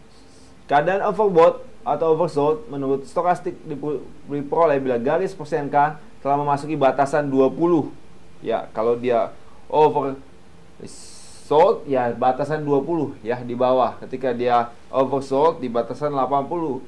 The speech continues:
Overbought di atasan, batasan delapan puluh, ya, di atas, saudara, investor. Dan untuk sama dengan R S I, bukan? Tapi harap diingat bahwa batasan dua puluh, delapan puluh itu bukan batasan mutlak. Bisa saja tiga puluh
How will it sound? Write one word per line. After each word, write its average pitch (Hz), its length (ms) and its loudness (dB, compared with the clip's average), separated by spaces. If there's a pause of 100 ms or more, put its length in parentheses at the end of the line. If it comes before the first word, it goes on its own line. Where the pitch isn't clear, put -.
(240)
Overbought 143 560 2
di 127 80 0
atasan, 131 400 -4 (160)
batasan 123 320 -4
delapan 131 240 -4
puluh, 147 240 -2
ya, 120 80 0
di 120 160 -2
atas, 117 400 0
saudara, 98 320 -10 (1080)
investor. 110 540 -6 (320)
Dan 131 240 -2
untuk 165 240 2 (360)
sama 143 240 0
dengan 147 240 -4
R 147 160 0
S 175 160 0
I, 147 160 6
bukan? 131 400 0 (160)
Tapi - 320 -2
harap 151 240 0
diingat 165 320 -2
bahwa 135 320 6
batasan 180 560 0
dua 165 160 4
puluh, 160 400 2 (240)
delapan 135 320 2
puluh 170 160 0
itu 175 80 -4
bukan 135 240 0
batasan 123 400 -4
mutlak. 131 400 0
Bisa 123 240 -8
saja 110 320 -2
tiga 127 320 -2
puluh 147 480 -4